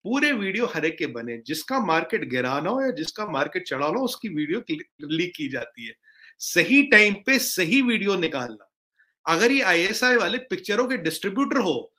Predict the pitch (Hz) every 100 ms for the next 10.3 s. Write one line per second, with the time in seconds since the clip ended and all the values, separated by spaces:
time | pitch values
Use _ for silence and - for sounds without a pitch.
0 | _ - 262 269 196 247 254 254 233 226
1 | - 202 151 147 202 247 262 294 269 262
2 | 233 214 185 175 160 151 143 - 131 -
3 | - _ _ _ _ - 170 247 247 233
4 | 185 156 214 262 208 220 240 202 151 196
5 | 247 - 170 139 - 208 - _ _ _
6 | _ _ - 170 185 226 170 151 147 156
7 | 185 220 - - 160 147 185 156 139 135
8 | 139 139 233 - - _ 147 165 175 196
9 | - 143 143 180 143 131 131 151 151 156
10 | 151 180